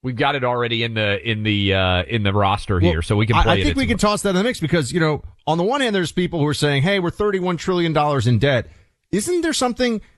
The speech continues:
Speaker 2: isn't there an urgency to tackle this problem? Don't we want to make sure we don't create a situation where we have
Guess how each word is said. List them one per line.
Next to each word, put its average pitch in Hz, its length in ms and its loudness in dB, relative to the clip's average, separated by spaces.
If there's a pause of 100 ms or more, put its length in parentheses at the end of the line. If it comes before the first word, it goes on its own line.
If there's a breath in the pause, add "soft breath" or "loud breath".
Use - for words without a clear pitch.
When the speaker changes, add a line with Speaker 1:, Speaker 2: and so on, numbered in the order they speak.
(140)
Speaker 2:
isn't 220 200 0
there 277 140 2
an 180 160 -2
urgency 165 600 0
to 151 100 -2
tackle 123 500 0
this 95 380 2
problem? 214 680 0
Don't 170 180 2
we 208 80 -4
want 202 220 0
to 170 60 2
make 147 200 0
sure 143 360 0
we 123 180 2
don't 123 300 2
create 120 680 2 (340 soft breath)
a - 80 0
situation 120 800 0
where 107 180 2
we 101 200 0
have 123 600 0